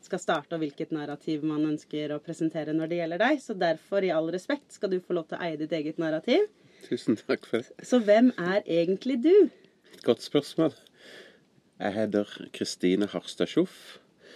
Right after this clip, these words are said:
Speaker 2: Jeg kommer opprinnelig fra California, men kom til Norge vel for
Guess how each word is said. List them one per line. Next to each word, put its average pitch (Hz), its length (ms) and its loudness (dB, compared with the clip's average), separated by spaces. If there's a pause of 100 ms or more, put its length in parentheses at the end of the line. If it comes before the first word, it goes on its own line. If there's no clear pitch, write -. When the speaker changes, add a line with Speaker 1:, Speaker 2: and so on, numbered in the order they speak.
(340)
Speaker 2:
Jeg 98 100 -2
kommer 101 240 4
opprinnelig 92 320 4
fra 87 120 -4
California, 113 600 2 (640)
men 113 180 4
kom 101 380 4
til - 160 2
Norge 95 400 2
vel 92 240 4
for 90 640 0